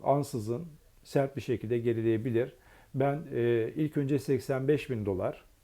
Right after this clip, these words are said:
devamında yetmiş beş bin dolar destek seviyesini takip etmeyi sürdüreceğim. Bugün on dokuz Kasım iki bin yirmi dört. Bitcoin tarafında önce seksen beş bin dolar, devamında yetmiş beş bin dolar seviyesine kadar düşüş bekleyebilirim.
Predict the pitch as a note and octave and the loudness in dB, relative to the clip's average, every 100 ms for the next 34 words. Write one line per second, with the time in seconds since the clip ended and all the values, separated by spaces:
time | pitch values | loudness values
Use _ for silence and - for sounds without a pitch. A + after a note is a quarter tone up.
0 | - - - - - C#3 C3 B2+ B2+ B2+ | -20 -20 -20 -20 0 2 4 4 2 0
1 | C#3+ B2+ B2+ A2+ D3+ C3 C3+ A2+ A2 G2 | 2 0 -2 -6 -4 -4 -4 0 2 0
2 | F#2 - _ B2+ A#2 C#3+ C3 C3 A2 G2 | -4 -12 _ -4 -2 -2 0 0 0 0
3 | A2 C#3+ F3 - C3 A#2+ A#2 G2+ A2+ B2+ | -4 -6 -8 -4 -2 -2 -2 -4 -4 -8
4 | - C3 B2 A2 F2+ F2+ - - - - | -2 0 2 0 -2 -6 -8 -20 -20 -20
5 | - _ D3 C3+ C#3+ D3 - D3 D3 C3 | -20 _ 0 2 2 0 -2 0 2 0
6 | A#2+ G#2+ B2 G#2+ C#3+ B2+ - B2 C#3+ C3 | -2 -6 -4 -4 -4 -6 -8 -6 -2 -2
7 | B2+ A#2+ A#2 G#2 A2+ - - _ _ - | 0 0 2 2 0 -2 -12 _ _ -20
8 | - - C3+ - D3 C#3 C#3+ A#2+ - G2 | -18 -6 -6 2 4 4 2 0 0 -4
9 | F#2 G2 - _ _ - C#3 C#3+ C#3+ C#3+ | -4 -6 -8 _ _ -2 0 0 0 0
10 | C3 C#3+ C3 C3+ C#3 - B2+ G#2 F#2+ G2+ | 0 0 0 0 0 -2 -2 -2 -2 -4
11 | - - - E3 C#3 B2 B2+ B2+ B2+ - | -8 -20 -6 -2 0 0 2 2 0 -6
12 | - B2+ - A2 G#2 G2 - B2+ G#2 - | -4 -4 -4 -4 -2 -2 -2 -2 -2 -4
13 | F#2 - B2 D3 - - - C#3+ C#3 - | -8 -6 -4 -4 -6 -18 -10 -8 -8 -2
14 | D3 C3+ C3+ B2+ A#2 G2 G2 | -2 0 0 0 0 -2 -4